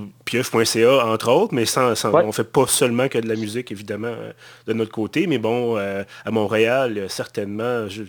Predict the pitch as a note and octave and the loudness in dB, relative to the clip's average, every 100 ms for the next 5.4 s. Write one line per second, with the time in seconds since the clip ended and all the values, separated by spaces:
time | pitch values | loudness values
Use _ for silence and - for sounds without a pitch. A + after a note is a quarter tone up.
0 | G2 G#2+ F#2 A2 - B2+ - - G2+ G#2 | -16 -16 -14 -12 -8 -8 -8 -10 -8 -8
1 | C3 A2+ - C3 A#2+ - - C3+ - G#2+ | -6 -6 -6 -8 -10 -10 -10 -8 -10 -14
2 | G#2 A2+ G2 - A2+ G2 G#2 A#2 B2+ A#2+ | -14 -10 -10 -6 -6 -6 -8 -10 -10 -14
3 | - - - - A2 B2+ - A2+ F#2+ G#2 | -20 -20 -18 -4 2 2 0 -4 -2 0
4 | A2+ - G2 G#2 G#2 G#2+ G#2 A#2+ C#3+ G2+ | -2 -2 -4 -4 -4 -4 -4 -4 -4 -6
5 | G2+ B2+ D#3 | -6 -6 -6